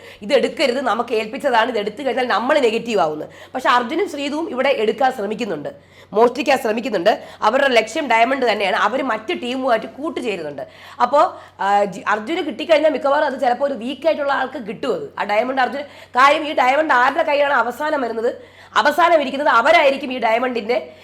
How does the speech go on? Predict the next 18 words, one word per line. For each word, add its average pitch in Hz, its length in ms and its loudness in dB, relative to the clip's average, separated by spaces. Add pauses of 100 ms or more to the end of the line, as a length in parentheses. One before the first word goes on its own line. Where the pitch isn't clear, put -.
(140)
ആ, 190 80 0
പവർ 254 360 4
കിട്ടുന്നത്. 185 460 -6 (260)
അല്ലാതെ 226 300 2
ആരെടുക്കുന്നു 302 500 2
എന്നല്ല, 185 440 -2
മാണിക്കക്കല്ല് 262 600 0
പോലെ. 143 260 -6 (280)
അവർക്ക് 294 260 0
വേണമെങ്കിൽ 320 380 2
എടുത്തിട്ട് 302 260 -2
ആർക്കെങ്കിലും 311 400 0
കൊടുക്കാം. 269 440 -2 (340)
കഴിഞ്ഞ 269 220 0
സീസണിൽ 294 320 -4
മനീഷയ്ക്ക് 285 440 -2
കൊടുത്ത 262 240 -4
പോലെ 240 380 0